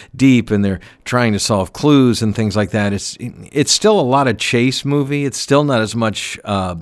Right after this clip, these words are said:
sleuthing as there was in Raiders of the Lost Ark, but much more in line with that film. Felt much more like it. Um, almost one too many double crosses, almost one too many times. Like, can't they just, you know,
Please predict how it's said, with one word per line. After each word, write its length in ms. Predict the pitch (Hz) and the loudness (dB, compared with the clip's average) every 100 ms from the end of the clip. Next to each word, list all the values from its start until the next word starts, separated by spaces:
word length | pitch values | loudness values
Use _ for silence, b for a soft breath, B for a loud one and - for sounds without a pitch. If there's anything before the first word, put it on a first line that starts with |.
| - | -10
sleuthing 720 | - - 107 113 120 131 139 139 | -6 0 2 2 0 -2 -2 -4
as 140 | 123 | -2
there 120 | 131 | -2
was 260 | 123 127 123 | 0 0 0
in 100 | 127 | -2
Raiders 240 | 120 117 | -2 -2
of 60 | 110 | -4
the 80 | 120 | -2
Lost 260 | 117 107 | -2 0
Ark, 240 | 117 117 - B B B B | -2 -2 -6 B B B B
but 320 | - 101 - | 0 0 0
much 600 | 131 139 156 165 131 - 104 | -2 0 2 2 2 -2 0
more 420 | 98 104 104 101 | 2 4 4 2
in 280 | 98 95 92 | 0 -2 -2
line 400 | 95 98 92 87 | -2 -2 -2 -4
with 140 | 87 | -8
that 260 | 92 85 - | -8 -10 -12
film. 420 | - 90 73 - | -12 -10 -10 -16
Felt 320 | - 107 92 | -6 -4 -4
much 280 | 87 90 - | -8 -8 -8
more 200 | 92 85 | -6 -6
like 440 | 85 82 85 - - | -8 -10 -12 -14 -8
it. 420 | 107 95 - - B B B B - | -6 -6 -10 -18 B B B B -4
Um, 420 | 101 90 80 80 b b b _ _ _ - _ - | -2 0 -4 -8 b b b _ _ _ -20 _ 0
almost 320 | 180 165 135 | 2 2 2
one 160 | 147 131 | 2 2
too 120 | 139 | 2
many 160 | 135 | 2
double 280 | 101 113 110 | 2 2 0
crosses, 420 | - 113 101 107 | 0 0 0 -2
almost 240 | 110 107 107 | -2 -2 -2
one 160 | 117 | -2
too 140 | 104 110 | -2 -2
many 140 | 101 | -2
times. 360 | 117 113 104 - | -2 -2 -2 -4
Like, 140 | 101 | -8
can't 200 | - 147 | -6 -6
they 120 | 127 | -6
just, 280 | 104 110 - | -6 -8 -10
you 140 | 104 104 | -8 -6
know, 240 | 82 | -6